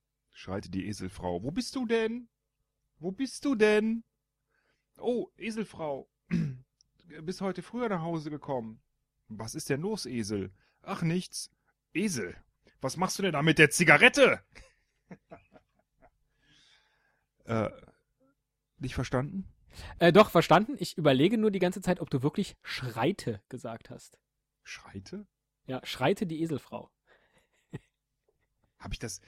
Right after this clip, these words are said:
Speaker 1: ich hab neulich schon mal so 'n, so 'n, ähm,
Speaker 2: Mir passiert das
Speaker 1: Vergangenheitsfehler
Speaker 2: auch
Speaker 1: gemacht.
Speaker 2: relativ
Speaker 1: Leidete,
Speaker 2: häufig.
Speaker 1: hab ich gesagt, obwohl ich hätte,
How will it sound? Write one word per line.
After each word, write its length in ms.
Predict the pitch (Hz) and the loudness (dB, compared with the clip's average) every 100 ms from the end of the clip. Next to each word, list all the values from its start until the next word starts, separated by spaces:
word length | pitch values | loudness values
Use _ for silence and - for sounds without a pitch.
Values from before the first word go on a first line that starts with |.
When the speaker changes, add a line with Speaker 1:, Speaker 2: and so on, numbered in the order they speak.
| - - | -20 -18
Speaker 1:
ich 140 | - | -14
hab 120 | 120 | -8
neulich 320 | 101 107 113 | 0 2 2
schon 200 | - 117 | -2 -4
mal 200 | 170 208 | -4 -4
so 80 | 127 | -4
'n, 220 | 117 113 107 | -4 -4 -8
so 120 | 113 | -8
'n, 200 | 107 104 | -8 -8
ähm, 360 | 90 98 95 139 196 | -8 -8 -8 -10 2
Speaker 2:
Mir 220 | 170 214 | 8 8
passiert 360 | 196 - 196 196 | 8 4 4 4
das 80 | - | 6
Speaker 1:
Vergangenheitsfehler 160 | 113 | 6
Speaker 2:
auch 60 | - | 6
Speaker 1:
gemacht. 160 | 196 175 | 4 4
Speaker 2:
relativ 340 | 202 - 185 | 4 4 2
Speaker 1:
Leidete, 600 | 107 139 226 233 - 110 | 6 8 6 4 2 0
Speaker 2:
häufig. 100 | 92 | 0
Speaker 1:
hab 140 | 95 98 | 0 -4
ich 100 | - | -6
gesagt, 460 | 92 85 85 92 | -6 -4 -6 -10
obwohl 260 | - - 113 | -10 -6 -4
ich 100 | 110 | -6
hätte, 200 | 131 - | 6 6